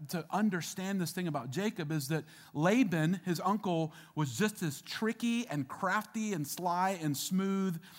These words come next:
He was as much of a taker as Jacob was. So over the next fifteen years, they just traded stealing from each other and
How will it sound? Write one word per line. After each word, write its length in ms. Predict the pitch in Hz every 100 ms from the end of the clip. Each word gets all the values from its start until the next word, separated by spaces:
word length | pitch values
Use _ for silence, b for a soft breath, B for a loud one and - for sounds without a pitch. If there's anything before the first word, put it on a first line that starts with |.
| B
He 140 | 202
was 160 | 208 160
as 120 | 151
much 220 | 180 196
of 100 | 170
a 60 | 147
taker 480 | - 208 208 208 190
as 120 | 135
Jacob 400 | 151 165 139 117
was. 360 | 117 95 - - _ b b b b b
So 120 | 226
over 80 | 220
the 80 | 185
next 220 | 247 247
fifteen 480 | 254 226 - 226 202
years, 320 | 240 208 147
they 140 | 185
just 220 | 180 165 -
traded 540 | 208 196 175 139 -
stealing 520 | - - 220 220 220
from 220 | 202 190
each 200 | 190 165
other 320 | 185 180 185 180
and 280 | 160 147